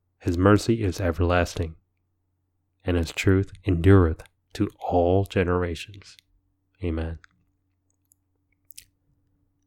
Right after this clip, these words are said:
Today's message comes from Titus, chapter two, verses twelve through fourteen.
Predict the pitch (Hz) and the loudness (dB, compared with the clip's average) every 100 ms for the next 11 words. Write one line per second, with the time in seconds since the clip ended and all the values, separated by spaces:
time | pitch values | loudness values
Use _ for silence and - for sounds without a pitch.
0 | - 92 87 85 92 90 95 - - 92 | -4 2 2 4 2 2 -2 -6 -6 -4
1 | 95 - - 90 85 85 82 _ _ - | -6 -10 -2 0 0 -2 -6 _ _ -20
2 | _ - - 98 - 123 - - - _ | _ -6 -2 -2 -2 -6 -6 -18 -20 _
3 | - _ _ _ _ _ - - 101 - | -20 _ _ _ _ _ -8 0 0 0
4 | 87 - 104 107 104 98 87 95 - - | -6 0 2 2 0 -6 -6 -12 -10 -8
5 | - 95 92 92 - - 87 - 101 92 | -2 0 0 -4 -6 -12 -12 -10 -12 -12
6 | - 107 107 120 | -8 -4 -4 -4